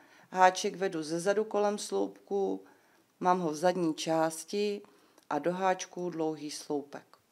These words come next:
Tady tahle ta část je stejná jako spodní olem, to znamená, háčkujeme po řadách tam a zpět,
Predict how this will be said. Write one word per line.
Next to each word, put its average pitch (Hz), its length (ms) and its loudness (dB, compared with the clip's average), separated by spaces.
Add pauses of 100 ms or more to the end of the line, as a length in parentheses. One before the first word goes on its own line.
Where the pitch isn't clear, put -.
(2750)
Tady 214 180 -2
tahle 214 280 2
ta 233 140 0
část 180 440 0
je 196 60 -4
stejná 196 380 -2
jako 196 220 -2
spodní 202 460 -6
olem, 156 380 2
to 170 120 -12
znamená, 185 400 -2
háčkujeme 180 680 -2
po 175 140 -6
řadách 180 420 2
tam 196 260 -2
a 185 80 -6
zpět, 151 460 -4